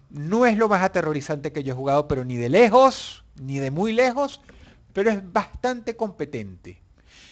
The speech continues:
Este es un buen juego para las personas que tienen un corazón más débil,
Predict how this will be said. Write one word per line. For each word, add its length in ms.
Este 260
es 120
un 140
buen 180
juego 320
para 160
las 140
personas 440
que 140
tienen 420
un 120
corazón 680
más 300
débil, 520